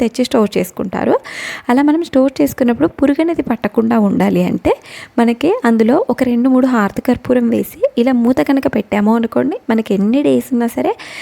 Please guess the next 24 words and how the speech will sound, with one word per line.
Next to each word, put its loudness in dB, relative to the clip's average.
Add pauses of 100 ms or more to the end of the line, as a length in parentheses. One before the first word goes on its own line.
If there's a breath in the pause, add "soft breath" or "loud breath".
(240 loud breath)
హా-, -2 (160)
పసుపు -2
కానీ, 2 (100)
కుంకుమ 0 (120)
కానీ 0 (200)
పురుగు 4
అనేది 2
పట్టదు, 2 (220)
కలర్ 2
అనేది 2 (100)
చేంజ్ 2
అవ్వదు, 2 (480 loud breath)
మనకి 2
చూడ్డానికి 2
కూడా 0
చాలా 2 (100)
నీట్‌గా 0
ఉంటాయి. 2 (100)
పూజ 4 (160)
చేసుకున్న 0 (120)
పసుపుని 0
కర్రీస్‌లో 0
వేసుకున్నా 0
కూడా 2